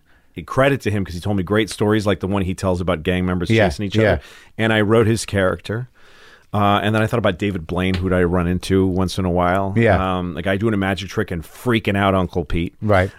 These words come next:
Speaker 1: Um, and then I thought there should be also an old guy like we had. And then I thought about Burt Young,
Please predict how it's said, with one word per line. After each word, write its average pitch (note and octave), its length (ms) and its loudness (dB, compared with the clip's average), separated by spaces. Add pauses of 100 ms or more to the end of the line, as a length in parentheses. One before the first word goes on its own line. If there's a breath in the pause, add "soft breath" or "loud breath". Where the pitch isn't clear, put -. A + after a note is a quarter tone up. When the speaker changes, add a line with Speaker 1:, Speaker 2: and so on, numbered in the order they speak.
(120)
Speaker 1:
Um, G2 1000 2
and A#2+ 180 0
then C#3 120 2
I C3+ 80 4
thought D3 200 2
there C3+ 100 0
should C#3+ 140 -2
be D#3 120 2
also D#3 260 4
an D#3 120 2
old D3 360 6
guy F#3+ 280 4
like G2 200 2
we A3+ 160 4
had. E2+ 280 0 (840)
And A2+ 120 0
then A2+ 80 2
I - 20 0
thought A#2+ 220 2
about B2 180 2
Burt A2 180 2
Young, G2 360 0